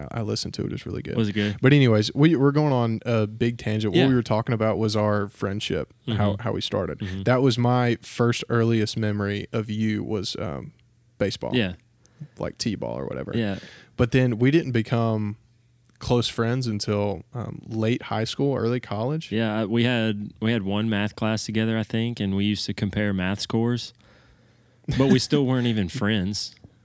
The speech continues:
Speaker 2: We just
Speaker 1: Yeah, no.
Speaker 2: we just compared who scored better on a, I guess, pre-algebra. No, it wasn't pre-algebra. Algebra test or something. Something stupid like
Speaker 1: Yeah.
Speaker 2: that. And it wasn't until the mission trip that we really tore down barriers 'cause we were both in
Speaker 1: Yeah.
Speaker 2: relationships at that point, and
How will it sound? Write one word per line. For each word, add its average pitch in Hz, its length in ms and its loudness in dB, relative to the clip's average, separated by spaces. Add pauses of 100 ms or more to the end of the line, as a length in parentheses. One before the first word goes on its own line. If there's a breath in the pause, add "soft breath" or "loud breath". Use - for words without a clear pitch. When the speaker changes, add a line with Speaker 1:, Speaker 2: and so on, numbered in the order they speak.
(160)
Speaker 2:
We 107 160 2
just 101 240 -2
Speaker 1:
Yeah, 107 280 2
no. 107 340 -4
Speaker 2:
we 110 140 2
just 107 220 -2
compared 107 420 -2
who 110 140 2
scored 101 380 -2
better 95 260 0
on 95 160 -2
a, 87 160 -4 (600)
I 98 180 0
guess, 95 280 -2
pre-algebra. 90 680 -4
No, 107 320 -2
it 92 40 -2
wasn't 87 220 -4
pre-algebra. 85 460 -8
Algebra 95 460 -2
test 87 480 -6
or 87 80 -4
something. 87 480 -8 (120)
Something 120 240 -2
stupid 92 320 -8
like 87 100 -6
Speaker 1:
Yeah. 113 100 -6
Speaker 2:
that. - 80 -12 (400 loud breath)
And 139 100 4
it 165 80 2
wasn't 170 320 0
until 123 180 0
the 104 60 0
mission 101 320 0
trip 92 260 0
that 92 100 2
we 92 140 2
really 92 280 2
tore 95 200 -2
down 85 180 -4
barriers 87 520 -6
'cause 90 400 -4 (840 soft breath)
we 113 160 2
were 107 100 2
both 101 280 0
in 107 100 2
Speaker 1:
Yeah. 107 260 2
Speaker 2:
relationships 104 720 0
at 104 100 -4
that 92 220 -2
point, 95 340 -4
and 95 320 -4